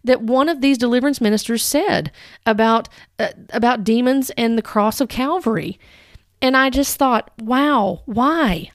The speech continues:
I mean, yes, we need to acknowledge that, that the demonic has power, but we have not been given all power and authority. Christ has.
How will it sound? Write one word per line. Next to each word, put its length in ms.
I 60
mean, 260
yes, 560
we 160
need 160
to 80
acknowledge 540
that, 120
that 180
the 80
demonic 480
has 300
power, 640
but 180
we 260
have 120
not 200
been 160
given 300
all 120
power 220
and 100
authority. 440
Christ 640
has. 460